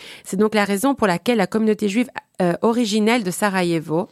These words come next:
et de la région tout entière était séfarade. Plus tard, la Bosnie deviendra même avec les années un centre de la vie séfarade en Europe. La seconde, plus ancienne synagogue séfarade de l'Union européenne encore en activité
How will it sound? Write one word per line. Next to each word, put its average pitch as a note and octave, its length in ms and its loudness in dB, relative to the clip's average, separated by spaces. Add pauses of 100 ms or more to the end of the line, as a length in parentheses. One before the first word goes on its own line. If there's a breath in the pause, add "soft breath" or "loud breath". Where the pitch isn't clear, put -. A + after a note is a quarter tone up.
et C4+ 120 2
de A3 120 0
la G3 120 0
région F#3+ 380 -2
tout A3 240 -6
entière E3+ 420 -2 (300 loud breath)
était G#3 340 -2
séfarade. D3 800 -4 (880)
Plus F#3 140 -2
tard, G#3+ 320 2
la G3+ 100 2
Bosnie G3 380 0
deviendra F#3 420 0
même G#3 180 2
avec F3 220 -2
les F3+ 220 0
années G3 320 2 (260 loud breath)
un F#3 140 0
centre C4 480 -2
de F3+ 100 -2
la E3+ 160 2
vie F#3 160 -6
séfarade F#3 600 -2
en F3 100 0
Europe. D#3+ 420 -2 (720 loud breath)
La F3+ 140 -2
seconde, A3 500 0 (360 loud breath)
plus G#3+ 300 -2
ancienne C4+ 480 0
synagogue G#3 560 0
séfarade G3+ 480 0
de F3+ 100 2
l'Union A3 260 2
européenne G3 420 0
encore F#3 280 0
en F#3 100 0
activité A3 720 -2